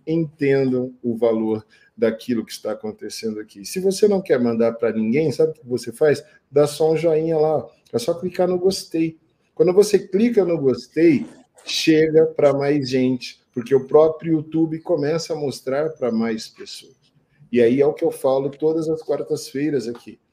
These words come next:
Nós queremos o quê? Nós queremos a transformação do ecossistema contábil.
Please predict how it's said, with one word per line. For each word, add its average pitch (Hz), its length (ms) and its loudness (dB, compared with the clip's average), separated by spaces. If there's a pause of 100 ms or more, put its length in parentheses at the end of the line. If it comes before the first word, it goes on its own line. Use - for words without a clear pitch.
(260)
Nós 123 200 -2
queremos 143 460 0
o 147 80 -6
quê? 110 320 -8 (640)
Nós 117 160 -6
queremos 131 380 -2
a 151 80 2
transformação 165 1120 -2
do 147 140 0
ecossistema 113 760 -6
contábil. 98 400 -18